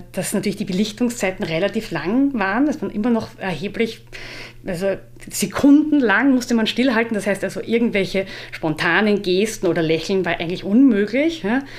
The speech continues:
Äh, damit man Verwackeln verhindert, musste man extra Halteapparate machen. Ich habe da ein Bild von so einem Halteapparat, das zeigt, das ist also wie ein Eisenstativ, in der der, äh, Dargestellte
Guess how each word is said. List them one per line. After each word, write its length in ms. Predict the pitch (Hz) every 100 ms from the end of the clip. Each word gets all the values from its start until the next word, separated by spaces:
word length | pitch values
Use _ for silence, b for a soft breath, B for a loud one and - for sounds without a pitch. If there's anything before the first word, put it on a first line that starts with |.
| B B B -
Äh, 340 | 196 202 202 -
damit 380 | 190 208 247
man 160 | 269 240
Verwackeln 680 | 220 175 165 - 254 233 208
verhindert, 680 | 185 160 269 302 202 262 B B B
musste 280 | 208 226 -
man 240 | 220 226 196
extra 420 | 196 - 196 -
Halteapparate 880 | 214 240 185 - - 156 147 - 175
machen. 500 | 160 156 220 277 277 - - - - -
Ich 100 | 185
habe 100 | 180 -
da 60 |
ein 200 | 156 180
Bild 260 | 175 233 - B B B -
von 180 | 214
so 80 | 196
einem 200 | 196 170
Halteapparat, 840 | 165 175 262 - 214 202 170 190 214
das 160 | 196
zeigt, 220 | 202 196
das 60 | 185
ist 240 | 190 170
also 260 | 185 180 180
wie 160 | 226 220
ein 100 | 202
Eisenstativ, 880 | 175 220 285 - 233 - 240 302 -
in 160 | 196
der 200 | 202 208
der, 120 | 214 - -
äh, 320 | 156 190 175 160
Dargestellte 760 | 175 175 220 - 208 214 214